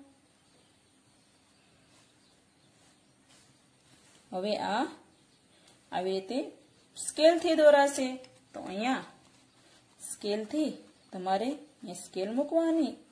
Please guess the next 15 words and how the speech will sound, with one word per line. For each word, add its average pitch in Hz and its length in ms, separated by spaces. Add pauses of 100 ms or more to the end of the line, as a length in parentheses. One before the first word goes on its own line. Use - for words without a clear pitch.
(420)
અને 180 140
સીધી 196 520
લીટી 196 400 (600)
દોરવાની. 302 720 (300)
થઈ 311 220
ગઈ 311 200
સીધી 285 360
લીટી 269 240
તૈયાર. 240 440 (600)
હવે 175 280 (800)
આ 262 180
સીધી 311 380
લીટી 311 280
દોરવાની. 277 640 (680)
હવે 190 300